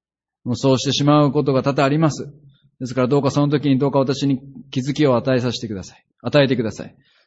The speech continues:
そしてあなたの前に本当に、えー、忠実になって、誠実を持って、えー、悔い改めて、またもう一度やり直していくことができますように。そしてそのためにどうぞあなたの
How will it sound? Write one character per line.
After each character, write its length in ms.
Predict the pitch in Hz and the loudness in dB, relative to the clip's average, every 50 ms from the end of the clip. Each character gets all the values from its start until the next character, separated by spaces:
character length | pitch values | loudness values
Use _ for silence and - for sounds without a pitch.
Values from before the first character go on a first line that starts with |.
| _ | _
そ 80 | - 123 | -8 -6
し 80 | 117 - | -2 0
て 60 | 127 | 0
あ 20 | |
な 100 | 123 120 | 0 2
た 80 | - 131 | 2 2
の 80 | 123 | 2
前 240 | 120 127 135 131 131 | 4 4 4 4 4
に 60 | 127 | 2
本 180 | 123 120 123 120 | 0 0 0 0
当 100 | 120 147 | 0 2
に、 280 | 139 147 143 143 - - - - - _ _ _ - | 2 2 0 0 -8 -18 -20 -20 -20 _ _ _ 0
え 200 | 135 131 127 127 | 2 2 4 4
ー、 40 | 120 | 2
忠 200 | - 135 135 131 | 2 2 2 2
実 280 | 120 120 - - 131 | 2 0 -2 -2 0
に 60 | 123 | 2
な 100 | 127 131 | 2 2
っ 120 | 120 - - | 0 -2 -6
て、 240 | - - - - - - - - - | -12 -12 -12 -12 -20 -20 -14 -6 -2
誠 100 | 123 123 | -2 -2
実 280 | 120 113 - - 135 | -2 -4 -4 -4 0
を 80 | 127 123 | 0 2
持 120 | 135 151 | 2 2
っ 100 | 143 135 | 0 0
て、 260 | - 120 - - - - - _ _ _ _ _ _ - | -4 -8 -8 -8 -12 -20 -20 _ _ _ _ _ _ -4
え 160 | 120 120 117 | -2 0 0
ー、 60 | 113 | -2
悔 260 | 117 - 127 127 120 | -2 0 0 2 2
い 60 | 123 120 | 2 2
改 120 | - 127 | 2 2
め 100 | 127 113 | 0 0
て、 280 | - - - - - _ | -2 -6 -16 -16 -18 _
ま 140 | - 113 107 | -8 -8 -4
た 140 | - 120 117 | -2 0 0
も 140 | 110 113 117 | 0 0 0
う 40 | 120 | -2
一 120 | 110 131 | -2 0
度 80 | 135 127 | 0 0
や 80 | 117 113 | 2 2
り 40 | |
直 160 | 117 120 117 107 | 2 0 0 -2
し 120 | - - | -4 -6
て 100 | - 120 | -6 -8
い 60 | 107 | -6
く 40 | - | -6
こ 80 | 113 110 | -8 -8
と 100 | 117 107 | -8 -8
が 100 | 104 95 | -10 -8
で 120 | 101 98 | -10 -10
き 80 | - 101 | -6 -6
ま 100 | 110 110 | -6 -6
す 140 | - - | -6 -10
よ 60 | 98 90 | -14 -14
う 20 | |
に。 120 | 98 _ _ _ _ | -16 _ _ _ _
そ 100 | - 117 | -10 -8
し 60 | 110 | -8
て 40 | 98 | -8
そ 140 | 92 - 117 | -6 -4 -4
の 80 | 120 | -2
た 160 | 104 - 123 | -2 0 0
め 120 | 120 123 123 | 0 0 0
に 120 | 123 113 | 0 -2
ど 120 | 101 131 131 | -2 -2 -4
う 60 | 127 | -2
ぞ 80 | 131 | 0
あ 20 | 131 | 0
な 100 | 127 120 | 0 0
た 120 | 120 123 | 0 0
の 240 | 127 143 147 143 - | 0 0 0 -2 -6